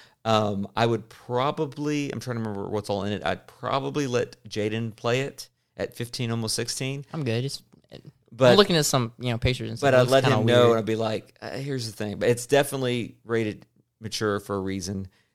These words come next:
Speaker 1: Um, and, but what, what, here's what I'm gonna say. I'm gonna give this game a good review. Like, I was shocked by it, like, how good it is. And then,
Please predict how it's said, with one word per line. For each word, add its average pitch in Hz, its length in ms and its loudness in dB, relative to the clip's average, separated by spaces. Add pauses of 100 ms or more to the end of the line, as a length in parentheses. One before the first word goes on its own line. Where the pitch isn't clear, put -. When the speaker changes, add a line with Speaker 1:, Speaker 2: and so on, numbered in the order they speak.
(180)
Speaker 1:
Um, 95 440 -2 (280)
and, 104 180 -6
but 117 160 2
what, 113 140 2
what, 110 280 2
here's 127 200 -2
what 123 80 0
I'm 110 160 -2
gonna 107 120 -2
say. 117 280 -2 (440)
I'm 117 180 -4
gonna 151 180 -4
give 127 180 -2
this 135 120 -6
game 107 160 -2
a - 40 -4
good 95 160 -4
review. 98 380 -6 (500)
Like, 104 280 0
I 110 100 2
was 107 180 0
shocked - 400 -2
by 80 180 -6
it, 58 260 -14
like, - 260 -14
how 104 160 -2
good 98 160 -4
it 92 80 -6
is. - 160 -8
And 131 160 2
then, 135 300 4